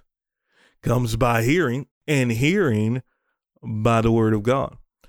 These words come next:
Faith only has one source. That's why it says, "By faith we understand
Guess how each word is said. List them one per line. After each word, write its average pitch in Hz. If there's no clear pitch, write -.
Faith 143
only 110
has 101
one 104
source. 104
That's 117
why 120
it 107
says, 120
"By 123
faith 156
we 135
understand 135